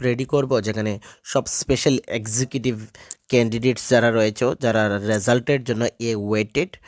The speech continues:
সবাই এই গ্রুপে জয়েন করে আমরা একটি ডিসিশন নেব কি ফার্দার কি করা উচিত, যার ফলে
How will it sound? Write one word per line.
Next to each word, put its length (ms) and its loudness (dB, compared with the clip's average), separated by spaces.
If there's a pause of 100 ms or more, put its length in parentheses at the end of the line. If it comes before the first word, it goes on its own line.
(320)
সবাই 200 6 (100)
এই 60 0 (160)
গ্রুপে 360 2 (680)
জয়েন 320 -4
করে 140 -2 (560)
আমরা 200 -2
একটি 140 -8 (120)
ডিসিশন 420 -2 (240)
নেব 160 0 (220)
কি 140 -4 (840)
ফার্দার 460 2
কি 120 -2 (600)
করা 180 6 (120)
উচিত, 240 -4 (720)
যার 200 4 (520)
ফলে 200 2